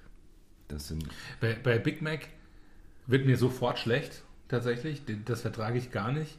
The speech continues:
Speaker 1: Aha.
Speaker 2: Und ich hab gefühlt drei Tage dieses komi-, komische Soßenaroma am Gaumen.
Speaker 1: Ja,
Speaker 2: Ich
Speaker 1: der
Speaker 2: kriege das nicht mehr
Speaker 1: ja,
Speaker 2: weg.
Speaker 1: der hat auch, der hat auch
Speaker 2: Und das
Speaker 1: wirklich
Speaker 2: macht
Speaker 1: was
Speaker 2: mich, das macht mich fertig. Da krieg ich richtig schlechte Laune.
Speaker 1: Ja, das
Speaker 2: Der erste Bissen ist phänomenal. Das ist, oh. Und dann wird's ekelhaft.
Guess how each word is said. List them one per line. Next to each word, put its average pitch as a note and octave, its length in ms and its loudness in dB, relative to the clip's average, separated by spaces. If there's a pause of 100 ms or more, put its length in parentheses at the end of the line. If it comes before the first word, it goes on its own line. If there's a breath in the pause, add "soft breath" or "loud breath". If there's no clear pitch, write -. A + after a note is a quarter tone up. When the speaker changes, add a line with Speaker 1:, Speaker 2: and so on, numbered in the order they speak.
(140)
Speaker 1:
Aha. G#2+ 140 4
Speaker 2:
Und A2+ 140 6
ich A2 100 2
hab B2+ 100 0
gefühlt C#3+ 360 2
drei A#2 200 2
Tage A#2 320 2
dieses A2 260 0
komi-, A#2+ 480 2
komische A#2+ 380 4
Soßenaroma F#2 680 0
am F#2 140 -4
Gaumen. F2+ 340 -4
Speaker 1:
Ja, C3 160 10
Speaker 2:
Ich D#3+ 60 6
Speaker 1:
der D3 120 12
Speaker 2:
kriege C3 160 8
das A#2 260 0
nicht C3 360 0
mehr C3+ 120 4
Speaker 1:
ja, C#3+ 80 10
Speaker 2:
weg. D#3 60 6
Speaker 1:
der B2+ 180 8
hat F3+ 160 2
auch, C3 140 4 (120)
der C#3+ 140 8
hat F3+ 140 4
auch B2 80 4
Speaker 2:
Und A2 80 6
das B2 100 6
Speaker 1:
wirklich C3+ 80 6 (100)
Speaker 2:
macht C3+ 40 4
Speaker 1:
was A#2 180 4
Speaker 2:
mich, - 80 -14
das A#2+ 160 2
macht B2 160 4
mich B2 120 2
fertig. A#2+ 360 0
Da G2 100 -2
krieg A2 160 2
ich - 60 -4
richtig B2+ 220 -2
schlechte A#2 320 0
Laune. G2 260 0 (120)
Speaker 1:
Ja, A#2+ 440 4
das - 160 -4
Speaker 2:
Der A#2 120 8
erste D#3+ 220 8
Bissen D3 260 4
ist C#3 120 4
phänomenal. C3+ 680 6
Das B2 120 2
ist, - 220 -2
oh. G2 260 6 (800 soft breath)
Und C3+ 240 6
dann C#3+ 220 8
wird's C#3 200 4
ekelhaft. G2+ 480 -4